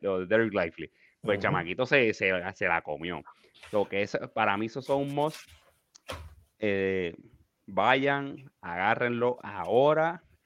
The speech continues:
Speaker 1: porque se van a arrepentir. Si no lo agarran, después lo van a ver poniendo doble doble, dando dos, tres tapones, y después decir, "Ah, ya,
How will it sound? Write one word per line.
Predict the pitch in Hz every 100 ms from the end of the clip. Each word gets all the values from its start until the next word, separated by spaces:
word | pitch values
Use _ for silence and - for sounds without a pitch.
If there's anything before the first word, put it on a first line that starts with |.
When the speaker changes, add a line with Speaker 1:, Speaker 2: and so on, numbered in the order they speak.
| _ _ _ _
Speaker 1:
porque | 104 98 95
se | 92 90
van | 92
a | 110
arrepentir. | 110 113 110 85 - 80 - _ _
Si | - 92
no | 90 92
lo |
agarran, | 98 98 104 98 92
después | 85 -
lo | 95
van | 107 107
a | 98
ver | 104 101
poniendo | 98 92 101
doble | 95 95 82
doble, | 95 113 107 98
dando | 92 101 92
dos, | 101 -
tres | 98 -
tapones, | 85 - 127 123 110
y |
después | 92 - 98
decir, | 117 139
"Ah, | - -
ya, | - 147